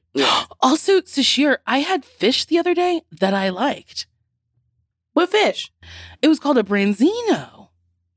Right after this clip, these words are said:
Speaker 1: Ooh, I've seen it on the menu a bunch, and I think I've
Speaker 2: Mm-hmm.
Speaker 1: tried it, and I don't think I like it, but I'm glad you like it.
Speaker 2: I think you might like it from this place, Mother Wolf.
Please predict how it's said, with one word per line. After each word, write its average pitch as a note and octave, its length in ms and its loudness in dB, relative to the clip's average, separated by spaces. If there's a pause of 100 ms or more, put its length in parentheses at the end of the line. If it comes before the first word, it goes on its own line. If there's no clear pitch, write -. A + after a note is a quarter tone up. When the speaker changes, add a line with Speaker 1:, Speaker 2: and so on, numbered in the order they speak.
(680)
Speaker 1:
Ooh, G3+ 880 2
I've G3 180 2
seen C4+ 140 2
it D4 60 2
on D4 160 0
the G3+ 40 -2
menu E3 280 0
a G#3 40 -4
bunch, C#4 420 0
and F3 120 2
I G#3+ 140 4
think A3+ 140 2
I've A3 80 2
Speaker 2:
Mm-hmm. F#3 80 0
Speaker 1:
tried A#3+ 220 2
it, G#3+ 320 -2
and E3 100 -2
I E3+ 60 0
don't F3+ 160 -2
think D#3+ 140 -2
I D3 60 2
like C3+ 200 -2
it, G3 140 0 (100)
but D#3+ 120 4
I'm D#3 100 2
glad C#3+ 160 2
you C3 100 -2
like - 180 -10
it. - 160 -14 (140)
Speaker 2:
I G#3 120 0
think C4+ 360 2
you G4 160 4
might F4 200 2
like C#4+ 200 0
it E4 100 -2
from C4+ 140 4
this C#4 160 2
place, E4 340 -2
Mother G3 300 2
Wolf. C#4+ 580 0